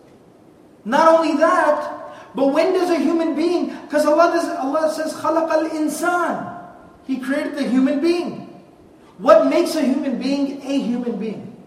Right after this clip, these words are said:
I know this does sound like an intelligent question, but what, what makes a human being a human being? What makes him human? It is the teachings of the Qur'an. Because what does Allah say about those individuals who do not live their lives by the guidance that Allah has given?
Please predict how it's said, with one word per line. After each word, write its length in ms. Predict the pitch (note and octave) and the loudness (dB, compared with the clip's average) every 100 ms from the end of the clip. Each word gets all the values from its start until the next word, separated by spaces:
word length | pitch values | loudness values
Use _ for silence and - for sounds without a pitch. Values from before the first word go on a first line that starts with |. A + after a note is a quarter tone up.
| - - | -20 -20
I 40 | G#3+ | -12
know 120 | A3 | -8
this 220 | F#3+ F#3 | -6 -4
does 180 | F#3+ F#3 | -6 -6
sound 180 | G#3+ G3+ | -8 -6
like 160 | G3 | -6
an 80 | F3+ | -8
intelligent 500 | F3 F3+ F3+ E3+ D#3+ | -12 -10 -10 -10 -12
question, 400 | G3 A#3+ - F#3+ - - - - - | -14 -16 -16 -20 -20 -20 -20 -20 -4
but 140 | G3 | -2
what, 480 | A3+ C4+ C4 - G3 | 0 0 0 -8 -4
what 220 | B3 C#4 | -2 -2
makes 260 | C4 D4+ - | -2 -4 -4
a 40 | B3+ | -4
human 320 | C4 C#4 A#3 | -4 -4 -6
being 220 | C#4 D4+ | -6 -6
a 40 | A#3+ | -8
human 340 | C4 C#4+ C4 | -8 -8 -10
being? 320 | D#4 D4 - - - - | -10 -14 -16 -20 -20 -14
What 180 | C#4 C#4 | -8 -6
makes 260 | D4 - D4 | -6 -6 -6
him 160 | A#3 | -6
human? 380 | D#4 D4+ A3 - - - - - - - _ - F3 | -6 -8 -10 -12 -20 -20 -20 -20 -20 -20 _ -18 -10
It 140 | F#3+ | -6
is 160 | A#3 G3+ | -6 -6
the 80 | |
teachings 420 | - F3+ - D3+ C#3+ | -10 -12 -16 -14 -14
of 100 | C3+ | -14
the 80 | |
Qur'an. 380 | C3 - - - - - - - - - | -18 -18 -20 -20 -20 -20 -20 -20 -18 -10
Because 260 | A3 D4 | -2 -2
what 140 | C#4+ D4+ | 0 -2
does 180 | E4+ D#4 | 0 0
Allah 220 | D#4 D4 | 2 2
say 220 | D4 D4 | 0 -2
about 340 | C#4 C#4+ G#3 | 0 0 0
those 320 | B3 D#4 E4+ C4+ | 2 4 2 -2
individuals 760 | A3+ G3 F3+ F3 E3 - - - - - - - - - - - - - - - - - - - | -2 0 0 0 -4 -4 -6 -16 -20 -20 -20 -20 -20 -20 -20 -20 -20 -20 -20 -20 -20 -20 -20 -20
who 180 | - B3 | -4 -4
do 120 | A3 A3+ | -2 0
not 320 | C4 A#3+ A3+ | 0 -2 -4
live 140 | A#3 | -2
their 180 | A3 G3 | -2 -2
lives 300 | G3+ A3 G3 | 0 -2 -2
by 180 | G3 F#3+ | -2 -2
the 100 | F3 | -2
guidance 440 | F#3+ G#3 G#3 F#3 | 0 0 0 -4
that 100 | F3+ | -4
Allah 220 | E3+ F3 | -4 -4
has 180 | F3 D#3+ | -4 -6
given? 260 | F3+ - | -6 -6